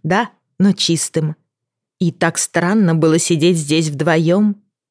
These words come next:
А где ещё? Особняк Фредерика не стал мне родным. Кей прокатиться к нему домой не предложил — А кафе для подобной беседы казалось неуместным, и потому авто.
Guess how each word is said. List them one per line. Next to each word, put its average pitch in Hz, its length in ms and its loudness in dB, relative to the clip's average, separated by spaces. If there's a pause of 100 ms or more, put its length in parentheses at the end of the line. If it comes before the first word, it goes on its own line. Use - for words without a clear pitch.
(160)
А 233 100 -2
где 147 280 -2
ещё? 151 400 -4 (380)
Особняк 240 460 0
Фредерика 220 600 2
не 180 120 4
стал 208 320 2
мне 170 160 4
родным. 165 540 0 (440)
Кей 269 240 4
прокатиться 285 600 0
к 226 80 -2
нему 247 240 4
домой 226 360 4
не 190 140 6
предложил — 151 800 0 (320)
А 185 120 -2
кафе 202 400 2
для 190 140 4
подобной 175 480 2
беседы 180 520 2
казалось 170 580 2
неуместным, 160 800 2 (280)
и 381 100 6
потому 208 640 0
авто. 165 500 -4